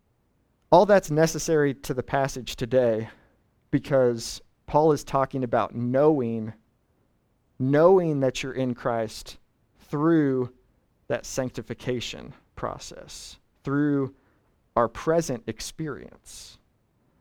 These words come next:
Paul's saying, "What's the trend of your life? What difference is Jesus making in your life? Or did you just kind of say a prayer and then flatline, right?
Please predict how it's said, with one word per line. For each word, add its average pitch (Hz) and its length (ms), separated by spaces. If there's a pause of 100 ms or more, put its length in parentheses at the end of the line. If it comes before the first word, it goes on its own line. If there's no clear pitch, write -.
(1900)
Paul's 143 240
saying, 143 380
"What's 180 240
the 185 100
trend 147 460
of 113 100
your 110 140
life? - 580 (520)
What 151 380
difference 123 680
is 123 160
Jesus 139 480
making 127 400
in 117 100
your 117 100
life? 113 360 (200)
Or 156 80
did 151 240
you 208 120
just 202 260
kind 175 220
of 120 200 (280)
say 175 260
a 127 80
prayer 160 560 (180)
and 131 140
then 120 100
flatline, 107 800 (840)
right? 127 320